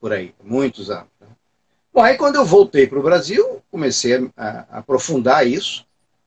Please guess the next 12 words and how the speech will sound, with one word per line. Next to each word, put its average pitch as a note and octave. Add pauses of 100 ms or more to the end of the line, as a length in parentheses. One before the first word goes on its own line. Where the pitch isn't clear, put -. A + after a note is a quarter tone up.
(120)
é, G#2+
aí A2+
com B2+
um A#2+
interesse A#2
mais, A2 (480)
é, G2+
é, G#2
acadêmico, B2
olhando G#2+
realmente A2+
literatura A2+